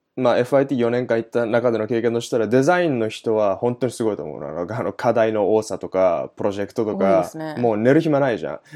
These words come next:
Speaker 1: ビジネスなんてむっちゃ簡単だからね。あの、もう結構いろんな人に、あの、「エフアイティーのファッションビジネスどうですか？」と聞かれるんだけど、超簡単だから。
Speaker 2: いや、
Speaker 1: 普通の人だったら。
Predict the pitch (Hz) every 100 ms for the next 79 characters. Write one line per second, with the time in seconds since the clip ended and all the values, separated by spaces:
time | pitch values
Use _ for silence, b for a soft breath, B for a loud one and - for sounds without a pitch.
0 | 120 117 156 - 202 135 92 87 104 127
1 | 127 175 156 160 151 127 62 67 - _
2 | _ - 113 107 101 107 107 - 220 -
3 | 135 - 170 185 196 208 - 151 117 104
4 | 101 _ - - 107 101 - 123 143 135
5 | 139 120 107 113 - 117 120 110 95 -
6 | 113 101 - 104 - 98 - _ _ -
7 | - 127 123 98 98 92 - B B -
8 | - - 254 220 123 117 107 95 82 -
9 | - _ _ _ b b b - 208 196
10 | 196 156 151 - 139 143 139 151 110 -
11 | 85 80